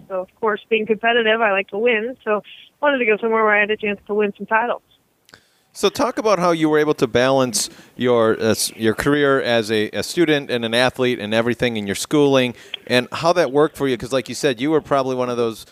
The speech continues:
Speaker 1: Mm-hmm.
Speaker 2: those ladies I can imagine was at the lanes every day practicing. They had the, you know, they opened the doors for you and then had to tell you when it was time to go. How do,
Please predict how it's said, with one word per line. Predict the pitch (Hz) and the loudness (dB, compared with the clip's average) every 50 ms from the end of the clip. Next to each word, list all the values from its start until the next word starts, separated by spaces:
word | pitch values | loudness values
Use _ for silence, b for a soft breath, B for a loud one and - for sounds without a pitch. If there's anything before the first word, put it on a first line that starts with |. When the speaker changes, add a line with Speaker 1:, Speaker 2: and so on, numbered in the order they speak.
| b b | b b
Speaker 1:
Mm-hmm. | - 302 101 104 | -4 -2 -2 -2
Speaker 2:
those | 135 131 120 110 110 120 | -2 -2 -2 -4 -6 -4
ladies | 131 131 127 131 131 120 120 | -2 0 0 0 0 0 -2
I | 120 113 | -2 -2
can | - 127 120 | -2 -4 -2
imagine | 117 120 120 120 117 120 | 0 0 0 0 0 0
was | 117 113 104 110 - | -2 -2 -2 -2 -2
at | 120 123 120 - | -2 -2 -2 -2
the | 120 | -2
lanes | 110 120 123 123 120 113 110 - - | -2 0 0 -2 -2 -4 -6 -2 0
every | 123 127 123 127 | 0 2 2 2
day | 117 123 123 117 | 2 2 0 0
practicing. | - - 117 113 110 - 113 - 127 120 | 0 0 0 0 0 -2 -6 -6 -6 -4
They | 113 107 110 | -4 -2 -2
had | 113 110 107 | -2 -2 0
the, | 110 110 104 101 104 - | 2 2 2 2 0 -4
you | 120 110 110 | -4 -4 -4
know, | 110 | -2
they | 107 107 | 0 0
opened | 117 135 127 - 131 123 | 2 2 2 2 0 0
the | 110 | 2
doors | 117 117 120 127 113 98 | 4 4 4 4 4 2
for | - 127 | 0 0
you | 120 117 | 0 0
and | 110 110 | 0 -2
then | 107 | -2
had | 110 113 110 | -2 -2 -2
to | 110 | -2
tell | 101 - 127 123 123 | -2 0 0 0 2
you | 120 113 | 0 0
when | 113 113 | -2 -2
it | 113 | -4
was | 107 104 | -4 -6
time | - - 120 117 107 | -4 -4 -4 -2 -2
to | 104 | -2
go. | 90 120 123 120 110 101 B B B B | -2 0 2 2 2 0 B B B B
How | B 170 214 240 | B 0 0 0
do, | 220 | -2